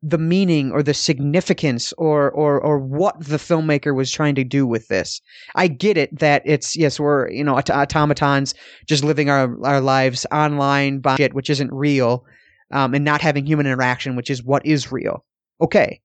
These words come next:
So then your main character just does the exact same thing? I, I don't, I don't know. It's, I felt like something needed to be different for this to truly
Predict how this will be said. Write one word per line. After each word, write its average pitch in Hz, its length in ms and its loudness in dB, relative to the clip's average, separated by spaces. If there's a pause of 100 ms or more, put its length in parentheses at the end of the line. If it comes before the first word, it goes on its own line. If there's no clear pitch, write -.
(640)
So - 180 -2
then 151 160 0
your 147 120 0
main 139 200 2
character 147 360 0
just 135 280 -4
does 135 200 0
the 139 80 0
exact 123 320 0
same 131 160 -2
thing? 131 360 -2 (280)
I, 156 180 -4
I 147 100 -4
don't, 147 240 -6 (840)
I 160 180 4
don't 143 160 0
know. 127 460 -8
It's, - 400 -2 (680)
I 165 80 -2
felt 180 180 0
like 175 140 0
something 185 480 0 (100)
needed 160 300 0
to 151 60 -10
be 147 120 2
different 143 560 -2
for 156 220 -4
this 156 260 0
to 190 260 0
truly 160 680 0